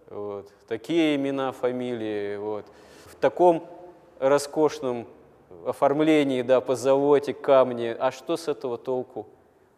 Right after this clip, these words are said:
Что это имеет какое-то значение пред Богом? Этим можно оправдаться на суде Божьем, при встрече с Богом? Да нет, конечно, как бы наоборот, это в осуждении не было.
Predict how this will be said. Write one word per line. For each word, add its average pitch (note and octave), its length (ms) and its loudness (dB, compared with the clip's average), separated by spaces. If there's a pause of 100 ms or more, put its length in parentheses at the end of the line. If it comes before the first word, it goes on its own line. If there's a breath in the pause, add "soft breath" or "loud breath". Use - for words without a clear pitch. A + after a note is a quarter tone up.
(440)
Что D3 400 4 (340 loud breath)
это C3 340 2 (120)
имеет D3+ 260 0
какое-то C#3+ 460 0
значение C#3 600 -2
пред C3+ 240 -4
Богом? C#3+ 580 4 (920)
Этим C3 280 -4
можно C#3 360 0
оправдаться C#3 640 4
на C3 140 -2
суде C#3+ 420 2
Божьем, A2+ 500 -2
при A#2+ 180 -8
встрече C#3 420 -4
с A2+ 60 -10
Богом? B2+ 480 -2 (540 soft breath)
Да B2 80 -2
нет, E3+ 200 2
конечно, C#3+ 480 2
как A#2+ 220 -2
бы A#2+ 120 -2
наоборот, B2+ 500 0
это A#2 320 -2 (640 loud breath)
в A2 180 -6
осуждении C3+ 720 0
не A2+ 180 -6
было. F#2 240 -14